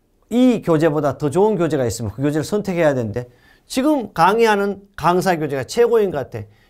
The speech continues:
역시 명품 교재입니다. 이 삼위일체가 합격, 삼위일체가 됐을 때 바로 뭐냐, 그러면 합격이라는 게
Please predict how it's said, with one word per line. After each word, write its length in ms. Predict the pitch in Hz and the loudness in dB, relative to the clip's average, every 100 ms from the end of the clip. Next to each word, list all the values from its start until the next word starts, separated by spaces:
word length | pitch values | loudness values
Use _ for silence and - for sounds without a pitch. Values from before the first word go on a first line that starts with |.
| _ | _
역시 580 | 202 214 - 294 269 226 _ _ | 2 2 -2 -2 -4 -8 _ _
명품 480 | - 190 226 220 185 | 0 2 2 -2 -6
교재입니다. 640 | 151 131 123 113 101 98 _ _ _ | -4 -4 -4 -4 -8 -12 _ _ _
이 140 | - 240 | -6 -6
삼위일체가 720 | - 175 220 269 233 247 185 | 0 0 0 -2 0 -2 0
합격, 340 | 220 233 233 - _ _ | -2 0 -2 -4 _ _
삼위일체가 520 | - 185 233 247 240 196 | -4 -2 -2 0 0 2
됐을 300 | 190 175 185 | 0 -4 -2
때 260 | 190 180 - _ _ | -4 -4 -14 _ _
바로 240 | 127 139 | -8 -4
뭐냐, 300 | 139 151 135 | -2 -2 -2
그러면 240 | 117 110 104 _ _ | -4 -8 -10 _ _
합격이라는 840 | - 190 190 202 170 151 127 127 | -10 -10 -2 0 2 0 0 -2
게 220 | 135 180 | -2 -4